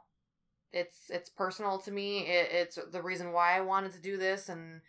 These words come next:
and hopefully out there it'll inspire other people, maybe. Um, and it, it, or at le-, at the very least, make someone out there feel good,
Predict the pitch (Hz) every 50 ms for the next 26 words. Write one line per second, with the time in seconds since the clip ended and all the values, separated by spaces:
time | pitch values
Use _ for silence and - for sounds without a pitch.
0 | - - 180 196 202 196 196 - 208 208 196 190 196 190 196 196 202 202 196 190
1 | 180 180 180 175 165 - 165 175 180 180 180 180 - - - 196 185 190 196 190
2 | 196 214 240 240 220 208 202 - 185 180 180 180 185 185 - - 180 185 185 180
3 | 202 202 208 220 214 - - 170 170 170 170 170 170 165 165 175 _ _ _ _
4 | - 175 175 175 175 175 175 175 147 175 180 175 165 185 165 180 196 196 196 180
5 | 208 180 170 196 190 175 190 - 202 196 196 226 233 233 226 220 233 233 - 220
6 | 202 202 - - 220 196 190 185 180 180 175 180 175 175 - 180 170 160 160 160
7 | 135 - 170 160